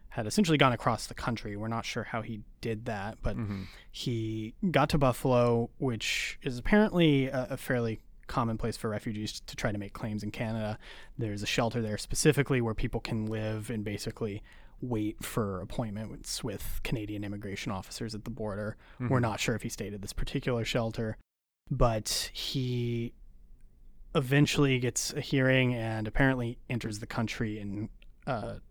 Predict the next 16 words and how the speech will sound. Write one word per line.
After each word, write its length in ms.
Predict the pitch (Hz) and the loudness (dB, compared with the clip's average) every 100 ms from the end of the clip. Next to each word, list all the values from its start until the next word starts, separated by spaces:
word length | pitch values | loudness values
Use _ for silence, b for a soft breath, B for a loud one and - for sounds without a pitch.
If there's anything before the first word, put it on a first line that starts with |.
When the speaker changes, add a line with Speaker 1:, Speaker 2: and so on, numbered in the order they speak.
| - | -2
Speaker 1:
early 200 | 131 113 | -2 0
January 760 | 120 110 110 107 104 101 101 - _ _ _ _ _ _ - | -2 -2 -4 -4 -6 -6 -10 -14 _ _ _ _ _ _ -6
of, 580 | 117 98 120 117 - - | -4 -4 -6 -12 -10 -8
uh, 80 | - - - - | -8 -12 -20 -2
two 140 | - | 2
thousand 300 | 131 117 107 | 4 2 0
twelve. 600 | 107 - 110 107 101 107 - B B B - 131 - - | -4 -4 -4 -4 -6 -8 -12 B B B -12 -12 -14 -6
S-, 200 | - - | -4 -2
the 360 | 147 131 120 117 - | 2 4 4 2 2
Can-, 240 | - 147 143 | 4 4 4
Canada 300 | - 151 139 | 4 6 6
Border 240 | 120 120 110 | 4 0 0
Services 420 | - 110 107 113 | -2 -4 -4 -2
Agency 380 | 110 107 107 107 | -2 -4 -6 -6
wouldn't 320 | 107 104 101 | -4 -6 -6
confirm 840 | - 110 - 117 110 107 110 113 | -8 -8 -6 -2 -2 -2 -2 -4